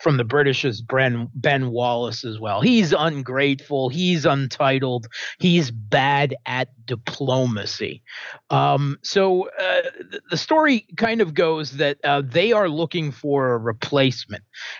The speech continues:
and they are strongly considering the Kiev regime's top general, Valery Zaluzhny. Um, and so they are pushing Zelensky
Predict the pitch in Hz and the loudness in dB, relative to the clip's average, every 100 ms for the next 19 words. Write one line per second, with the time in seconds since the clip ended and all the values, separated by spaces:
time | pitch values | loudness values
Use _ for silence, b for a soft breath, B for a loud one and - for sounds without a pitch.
0 | B 131 139 139 139 139 151 160 151 143 | B 0 2 2 -2 0 2 4 2 0
1 | - - 170 208 214 208 - 160 147 - | -2 -2 0 0 0 0 0 -2 -2 -2
2 | 147 139 135 127 120 - 156 139 135 123 | 2 2 2 0 -2 0 2 2 0 0
3 | 135 123 117 - - 127 123 117 123 202 | 2 0 -2 -2 0 2 0 -2 0 2
4 | 302 160 120 113 120 139 131 135 127 123 | 2 0 -2 -6 -6 -6 -2 0 0 -2
5 | 120 127 143 131 156 262 277 175 123 120 | -4 -2 0 2 4 4 4 2 -2 -8
6 | 92 - B B B - 127 135 143 147 | -10 -14 B B B 0 4 4 2 0
7 | 165 160 - 190 160 202 220 180 - - | 0 0 2 2 2 2 2 0 -2 -2
8 | 311 - 208 160 139 135 147 135 180 214 | -2 0 0 0 -2 -2 -2 2 2 2
9 | - - 107 | 0 -8 -10